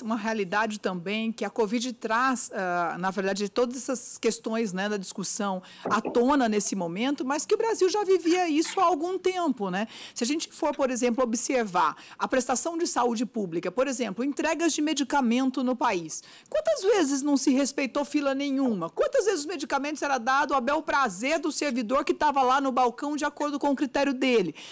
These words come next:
E, de fato, de fato, nunca ninguém apurou essa responsabilidade, porque também me parece uma conduta criminosa, porque alguém vai morrer sem esse medicamento, né? Então, a gente assistia isso na saúde pública no país muito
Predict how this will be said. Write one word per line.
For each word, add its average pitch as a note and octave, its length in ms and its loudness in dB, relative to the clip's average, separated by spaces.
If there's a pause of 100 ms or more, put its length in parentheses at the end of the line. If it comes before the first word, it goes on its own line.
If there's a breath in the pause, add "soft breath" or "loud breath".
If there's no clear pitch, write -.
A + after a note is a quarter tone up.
(140 loud breath)
E, F4+ 60 6
de F4 140 2
fato, - 280 0
de B3 120 -4
fato, E4 320 2
nunca C5 240 -2
ninguém C5 260 0
apurou F4 420 4
essa G#3+ 180 2
responsabilidade, G3 920 0
porque A#3 220 -2
também B3 140 2 (140)
me G#4+ 100 2
parece B4+ 460 0
uma B3+ 100 0
conduta A#3 380 0
criminosa, G3+ 680 0
porque F#3 240 -4
alguém A3+ 300 2
vai G#4+ 140 2
morrer A#3+ 320 2
sem A3+ 180 -2
esse A3 160 -2
medicamento, F3+ 720 -2 (420 loud breath)
né? A3 160 2
Então, D4 160 2
a C4 60 4
gente C#4 180 -2
assistia C#4+ 840 0
isso B3+ 200 0
na A#3 120 2
saúde A3 360 0
pública G3+ 380 -2
no G3 100 -2
país G3 380 0
muito A4+ 240 -4